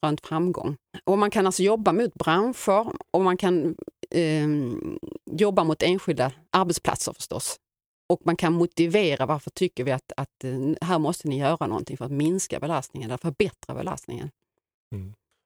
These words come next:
Speaker 2: Ja, men det är superintressant, Inger. Jag tänker på en helt annan sak. Som, eh, vi, vi jobbar ju både inom sj-, eh, hälso- och sjukvården och vi har ju sekretess, så det här behöver du inte svara på. Men,
Speaker 1: <laughs>
Speaker 2: ehm, har du själv haft någon belastningsskada?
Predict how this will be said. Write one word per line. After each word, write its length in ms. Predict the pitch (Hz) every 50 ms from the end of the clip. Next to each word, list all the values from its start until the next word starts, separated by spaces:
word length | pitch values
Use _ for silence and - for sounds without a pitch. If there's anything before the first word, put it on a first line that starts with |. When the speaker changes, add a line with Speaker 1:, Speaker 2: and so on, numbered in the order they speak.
| _ -
Speaker 2:
Ja, 60 | -
men 80 | 123 117
det 60 | 117
är 40 | 113
superintressant, 1000 | - - 143 117 - - 120 107 101 - - - - 110 101 104 - - - - _ _ -
Inger. 320 | 110 101 101 104 104 107 - _ _ _ _ _ _ _ _ _ _ _ _ _ _ -
Jag 140 | 127 123 -
tänker 280 | - 160 156 - -
på 100 | 104 127
en 60 | 127
helt 320 | 101 135 151 113 98 - -
annan 180 | 147 147 113
sak. 380 | - - 123 113 - - - - _ _ _ _ _ _ _ _ _ - -
Som, 260 | - 131 123 120 117
eh, 320 | 117 117 113 113 113 110 110 107 - - _ _ _ _ _ _ _ _
vi, 260 | - 127 131 131 131 165
vi 120 | 127 131
jobbar 280 | 131 139 147 131 139 127
ju 60 | 123
både 280 | 113 131 127 123 123
inom 180 | 120 113 113 110
sj-, 220 | - - - 285 170 147
eh, 140 | 143 - 117
hälso- 240 | 127 123 - - 113
och 60 | -
sjukvården 540 | 135 131 139 - - 113 104 101 101 104 110
och 80 | 104
vi 60 | 113
har 120 | 101 104 110
ju 80 | 107
sekretess, 640 | 101 - - 110 - - - - - 143 117 104 - -
så 100 | - 110
det 80 | 127
här 80 | 131 123
behöver 240 | 107 110 113 120 143
du 60 | 127
inte 160 | 117 - 117
svara 400 | - - 127 113 123 131 113 101
på. 240 | - - 120 110 110
Men, 300 | 110 113 113 113 113 113 - - 147 - -
Speaker 1:
<laughs> 300 | - - _ _ _ - 120
Speaker 2:
ehm, 460 | 113 110 107 110 110 110 110 113 107 - _ _ _ _ _ _ _ _ _
har 100 | - 143
du 80 | 135 143
själv 340 | 131 - - 175 110 98 104 127
haft 200 | 175 165 - -
någon 100 | 131 117
belastningsskada? 800 | 123 120 127 139 - - - 101 95 - - 131 127 131 127